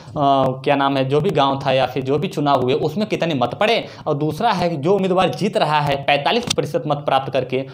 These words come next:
वो total कितना मत पाया है। percentage में दे रखा है पैंतालीस परसेंट, लेकिन कितना exact, कितना value माने कितना वोट पाया वो, कितना मत पाया है, यही आपको बताना है। उम्मीद करता हूँ इसी type में पहला question मैंने करा रखा है, ये दूसरा question है,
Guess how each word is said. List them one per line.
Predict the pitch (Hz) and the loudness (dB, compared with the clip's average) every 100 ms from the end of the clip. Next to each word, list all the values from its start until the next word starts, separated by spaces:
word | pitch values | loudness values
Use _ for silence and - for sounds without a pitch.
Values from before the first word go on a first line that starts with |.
| - | -6
वो | 240 240 | 2 2
total | 202 180 254 | 2 0 0
कितना | 190 190 226 | 0 2 2
मत | 170 185 - | 4 2 2
पाया | 110 98 | 2 2
है। | 104 | 0
percentage | 143 160 190 262 | 0 2 2 2
में | 220 | 4
दे | |
रखा | 240 240 | 2 2
है | 240 | 2
पैंतालीस | 220 208 208 - | 4 4 0 2
परसेंट, | 123 117 101 - - 156 | 0 0 -6 -8 -6 0
लेकिन | 196 247 | 2 2
कितना | 226 196 214 254 | 0 0 2 2
exact, | 180 135 240 247 | 2 2 2 2
कितना | 170 190 202 | -2 0 2
value | 185 170 | 4 2
माने | 175 180 | 2 0
कितना | 180 185 240 | -2 -2 -2
वोट | - 226 208 | 4 4 4
पाया | 120 107 - | 2 2 2
वो, | 95 - - | -2 -6 -6
कितना | 185 226 240 | -6 -2 0
मत | 196 - - | 2 0 2
पाया | 147 110 | 2 4
है, | - 101 - - 190 | 0 -4 -12 -4 2
यही | 190 208 | 4 2
आपको | - 185 | 2 -2
बताना | - 117 156 | 0 0 0
है। | 180 208 - - - | 2 0 -2 -8 0
उम्मीद | 208 254 | 0 4
करता | 220 - 214 | 0 2 0
हूँ | 240 - | 0 0
इसी | - 240 | -2 0
type | 208 202 208 | 2 2 2
में | 214 | 0
पहला | 185 190 | 2 2
question | 214 196 202 | 0 -2 -2
मैंने | 175 170 | -2 0
करा | 151 180 | 2 2
रखा | 190 - | 2 0
है, | 160 | 0
ये | 143 | 0
दूसरा | 151 220 | 0 0
question | 247 160 - 139 | 0 -2 -2 -2
है, | 147 | -4